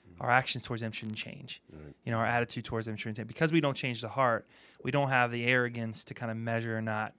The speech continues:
Speaker 2: our effectiveness. It's, it's we
Speaker 1: Mm-hmm.
Speaker 2: plant seeds and we move on. We plant seeds and we move on. And if God's watering them, we nourish and we support that. And that's where I would say we should have an attitude. And I think the reason, Adam, to your point, it's so worth having a conversation is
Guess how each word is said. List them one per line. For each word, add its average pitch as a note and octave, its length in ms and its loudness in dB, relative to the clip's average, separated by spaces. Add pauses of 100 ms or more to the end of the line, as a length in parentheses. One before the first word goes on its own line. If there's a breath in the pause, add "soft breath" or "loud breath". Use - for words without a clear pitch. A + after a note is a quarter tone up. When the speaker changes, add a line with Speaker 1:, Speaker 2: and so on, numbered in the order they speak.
Speaker 2:
our A2 140 -2
effectiveness. - 580 -2
It's, - 240 -10
it's - 160 -2
we B2 60 -4
Speaker 1:
Mm-hmm. - 80 -10
Speaker 2:
plant C3+ 200 2
seeds C3 520 -4 (200 soft breath)
and A#2+ 80 -2
we A#2+ 60 0
move A#2 220 -2
on. A2 220 2
We A2 40 -6
plant A#2 240 -8
seeds A#2 220 -6
and A#2 80 -4
we A#2 40 -4
move A#2 120 -4
on. C#3 240 2 (340 loud breath)
And B2 160 -4
if A2+ 140 -8
God's B2+ 240 4
watering C#3 420 6
them, A#2 200 -2
we A#2+ 100 -4
nourish A#2+ 500 -2
and A#2+ 80 -6
we A2 140 -6
support C3 480 0
that. A2+ 260 -2 (380 loud breath)
And A#2 400 -8 (180)
that's D#3+ 300 4
where C#3 160 2
I B2 100 4
would B2 140 -4
say A#2+ 400 -2 (160)
we B2+ 80 -8
should F#3 200 2
have C#3+ 160 4
an B2+ 100 -6
attitude. A#2 400 -4
And A2+ 100 -6
I - 20 -8
think - 240 -2 (340 loud breath)
the - 80 -10
reason, D#3 500 4
Adam, B2 400 2
to - 140 -6
your B2 60 0
point, A#2 200 -2
it's A2+ 100 -4
so B2+ 240 -2
worth B2 220 -6
having A#2 260 -2
a - 20 -8
conversation A2+ 540 -4
is G#2 180 -6